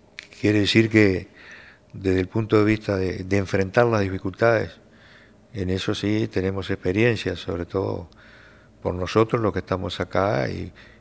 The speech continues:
y por los jugadores históricos, digamos, los que están desde los primeros momentos, y además por una mentalidad que se ha instaurado acá de que,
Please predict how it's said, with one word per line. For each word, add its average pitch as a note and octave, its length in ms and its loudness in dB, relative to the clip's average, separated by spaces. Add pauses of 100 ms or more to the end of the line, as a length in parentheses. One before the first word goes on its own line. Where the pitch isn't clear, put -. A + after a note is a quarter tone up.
y F#2+ 100 -6
por G2 180 -2
los F#2 140 -4
jugadores F2+ 440 -2 (500)
históricos, G2 600 0
digamos, G#2 480 -2 (120)
los E2+ 120 -4
que - 100 -10
están F#2+ 300 -6
desde F2+ 240 -6
los F2 140 -8
primeros F#2 360 -6
momentos, F2+ 480 -8 (840)
y A2 200 -4
además F#2+ 300 -2
por G#2 160 0
una F#2 320 -4 (640)
mentalidad F#2 680 2
que A2+ 100 0
se - 140 -4
ha - 20 -2
instaurado F#2+ 540 -2
acá F#2+ 360 2
de A#2 140 -2
que, F2+ 200 -10